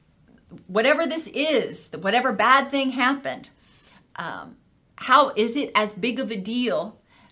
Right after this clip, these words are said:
um, a-, as you're feeling it is right now? What are the facts in this situation? If you failed a test,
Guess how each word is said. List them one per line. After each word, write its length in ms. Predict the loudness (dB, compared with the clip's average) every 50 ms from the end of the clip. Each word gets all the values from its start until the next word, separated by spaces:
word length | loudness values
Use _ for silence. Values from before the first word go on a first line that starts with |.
| _ _
um, 600 | -6 -4 -2 -2 0 0 -2 -2 -4 -8 -10 -12 -14 -18 _ _ _ _ _ _ _ _ _ _ -20 -20 -20 -20 -20 -20 -20 -20 -20 -20 -20 -20 -8 -2 2
a-, 340 | 4 4 4 4 4 2 2
as 540 | 2 0 -4 -6 -6 -6 -8 -10 -12 -14 _ -6
you're 140 | -4 -4 -4
feeling 540 | -4 -4 -4 -2 0 0 0 0 -2 -2 -4
it 140 | -4 -4
is 220 | -6 -6 -6 -4 -4
right 180 | -4 -4 -2
now? 160 | -2 -4 -4 -2
What 180 | -2 -2 -2
are 60 | -2
the 120 | -2 -4 -6
facts 880 | -8 -12 -4 0 2 2 2 2 -2 -8 _ -14 -12 -10 -10 -12 -12 -16 -20 -20 -20 _ _ _ _
in 260 | -2 -2 -2 0 -2
this 220 | -2 -4 -4 -6 -8
situation? 840 | -8 -10 -10 -10 -10 -10 -8 -6 -4 -6 -6 -6 -8 -10 -10 -10
If 180 | -10 -12 -12 -12
you 340 | -12 -10 -10 -10 -10 -12 -16 -20 -20 _
failed 400 | -20 -8 -2 2 2 4 4 4
a 60 | 0 -2
test, 720 | -2 -2 -2 -2 -2 -4 -6 -8 -8 -8 -8 -10 -16